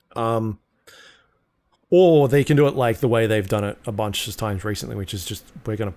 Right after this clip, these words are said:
chuck it out on social media and control our own message," which is what I thought they might be doing. So,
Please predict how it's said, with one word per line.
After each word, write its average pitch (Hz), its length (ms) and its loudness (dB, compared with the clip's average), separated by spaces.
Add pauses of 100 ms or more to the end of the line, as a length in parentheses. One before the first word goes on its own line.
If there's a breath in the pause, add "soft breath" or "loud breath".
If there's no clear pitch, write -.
chuck - 240 -8
it 101 60 -8
out 92 120 -8
on 90 80 -12
social 98 300 -10
media 95 200 -8
and 92 120 -12
control 98 320 -8
our 92 160 -8
own 90 100 -10
message," - 480 -10
which - 160 -12
is 101 160 -10
what 117 240 0
I 107 80 0
thought 120 560 -6
they 107 160 -6
might 110 280 -6
be 107 80 -12
doing. 92 420 -10
So, 113 340 0